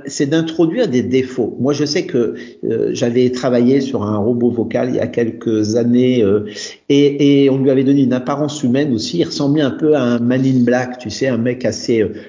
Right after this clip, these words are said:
assez brutal, genre, genre, euh, videur de boîte de nuit, euh, mais avec un chapeau. Et, euh, et, euh, et, euh, et, et cet homme-là, on lui avait donné un accent, euh, anglo-saxon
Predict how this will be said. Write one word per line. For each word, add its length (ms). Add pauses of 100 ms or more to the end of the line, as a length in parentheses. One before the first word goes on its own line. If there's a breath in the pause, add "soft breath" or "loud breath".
assez 380
brutal, 600
genre, 480
genre, 460
euh, 500
videur 400
de 80
boîte 280
de 120
nuit, 400
euh, 400
mais 120
avec 200
un 60
chapeau. 460 (520 loud breath)
Et, 220
euh, 920 (440)
et, 200
euh, 200
et, 180
euh, 380
et, 520
et 60
cet 300
homme-là, 540 (120)
on 160
lui 720
avait 300
donné 360
un 160
accent, 800
euh, 400
anglo-saxon 920